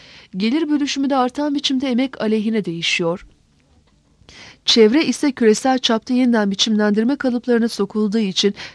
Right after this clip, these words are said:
krizin getirdiği dönüşümlerin bu boyutuna hızla uymak durumunda kaldı. Ne var ki merkezin yeni teknoloji yaratma ve bunun gibi yaratıcı yollardan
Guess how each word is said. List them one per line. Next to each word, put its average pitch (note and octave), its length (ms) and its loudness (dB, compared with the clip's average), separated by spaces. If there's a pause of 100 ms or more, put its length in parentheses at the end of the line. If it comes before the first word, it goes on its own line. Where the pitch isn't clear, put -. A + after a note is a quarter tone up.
krizin A3+ 360 2
getirdiği B3+ 460 0
dönüşümlerin A#3 580 2
bu C4+ 140 0
boyutuna B3 340 0
hızla A3+ 440 0
uymak G#3+ 500 -2
durumunda G3 380 -2
kaldı. F3+ 480 -6 (400)
Ne D4 120 2
var C4+ 180 4
ki B3+ 120 -4
merkezin G#3+ 520 2
yeni C4+ 180 0
teknoloji A#3+ 520 0
yaratma A3+ 500 0
ve G3+ 160 0
bunun B3 220 0
gibi B3+ 180 0
yaratıcı A3+ 440 0
yollardan A3 560 2